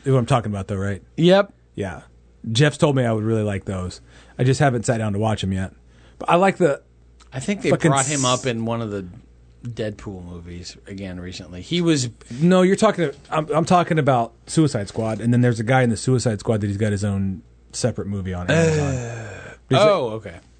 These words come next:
Speaker 1: but it's played by John Cena.
Speaker 2: Oh, you're talking about Peacemaker.
Speaker 1: Peacemaker, yeah.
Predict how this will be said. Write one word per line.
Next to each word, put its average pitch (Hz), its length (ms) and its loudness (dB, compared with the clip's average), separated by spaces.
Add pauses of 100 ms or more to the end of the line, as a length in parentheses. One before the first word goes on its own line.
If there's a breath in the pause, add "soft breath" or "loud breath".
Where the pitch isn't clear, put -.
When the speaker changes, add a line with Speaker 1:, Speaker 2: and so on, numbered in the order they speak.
(200)
Speaker 1:
but 123 140 -2
it's 123 120 -4
played 151 180 2
by 135 100 2
John 117 500 2
Cena. 123 500 0
Speaker 2:
Oh, 233 300 6
you're 220 220 0
talking 214 340 0
about 170 280 2
Peacemaker. 113 640 -4
Speaker 1:
Peacemaker, 139 560 2
yeah. 120 320 0